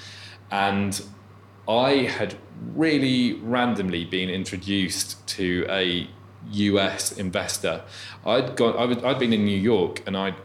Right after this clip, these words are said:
gone to a meeting with a potential food partner. And it's so weird how, I don't know, serendipity works out, but I for some reason got the meeting time wrong and ended up getting there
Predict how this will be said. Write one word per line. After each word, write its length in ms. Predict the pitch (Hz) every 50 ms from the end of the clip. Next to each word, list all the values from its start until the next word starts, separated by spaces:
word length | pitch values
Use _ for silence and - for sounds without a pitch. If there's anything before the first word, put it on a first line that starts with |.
| - -
gone 280 | 113 110 113 110 104 101
to 180 | - - 98 95
a 20 |
meeting 640 | 95 95 101 107 98 98 - - 90 82 82 85 80 - 92
with 220 | 95 95 92 82
a 160 | 92 85 - - - -
potential 400 | - - - 104 101 90 98 90
food 340 | 85 - - 123 113 - -
partner. 400 | 98 87 85 85 87 87 - 90 - - - - - - - - - - -
And 580 | 113 110 113 113 113 110 110 110 113 113 - -
it's 220 | - 120 - - -
so 340 | - - - 151 139 135
weird 540 | 127 123 131 131 127 110 98 95 98 98 95
how, 680 | 95 - - 104 98 95 92 92 92 90 90 92 92 92 95 - - - - - - - - - -
I 60 | 101
don't 140 | - 104 98
know, 260 | 95 92 92 90 85 - -
serendipity 920 | - - - 107 98 101 95 98 104 101 - 104 - 101 92 90 87 87 85
works 440 | 90 98 95 90 - - - - 107
out, 340 | 98 92 87 87 - - -
but 300 | 101 92 90 - - - - - - - - - - - - -
I 640 | 104 107 107 107 110 110 110 110 101 73 71 - - - - - - - - -
for 80 | 139
some 120 | 131 160 147
reason 220 | 147 131 127 123
got 140 | 127 123 113
the 60 | 110
meeting 420 | 107 113 117 117 110 113 - 95
time 380 | 90 - 98 90 90 87 87 85
wrong 500 | 90 95 95 90 85 82 82 85 85 - - - - - - -
and 120 | - 95 98
ended 260 | 104 104 98 101 98
up 260 | 95 82 - - - -
getting 220 | 101 92 92 92
there 420 | 92 90 90 90 90 87 87 87